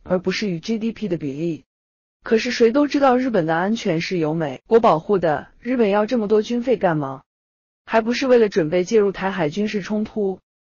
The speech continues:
尤其值得重视的是，岸信夫还承认了日本正在考虑构建攻击敌方基地的能力，这就更体现日本的野心了。日本是二战的战败国，战后施行了所谓的和平宪法，自我剥夺了交战权，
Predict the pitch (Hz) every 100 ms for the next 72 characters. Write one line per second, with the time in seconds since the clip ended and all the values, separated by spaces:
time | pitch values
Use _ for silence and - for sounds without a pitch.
0 | _ _ _ 214 247 247 208 196 202 254
1 | 220 180 170 170 151 - _ 214 208 233
2 | 202 240 214 190 175 185 202 151 - _
3 | _ _ _ _ - 285 214 175 226 226
4 | 214 - 160 180 180 214 196 196 175 202
5 | 214 233 185 175 208 208 240 226 202 156
6 | 139 143 160 - _ _ _ _ _ _
7 | 285 262 254 277 247 180 156 196 196 220
8 | 165 143 151 143 - 160 151 - _ _
9 | _ _ _ _ 277 233 175 170 208 208
10 | 233 247 190 202 180 170 156 147 135 143
11 | - 214 202 214 196 226 196 180 170 170
12 | 156 175 170 170 180 170 196 165 147 123
13 | - _ 226 185 160 185 185 165 156 190
14 | 196 180 - 147 131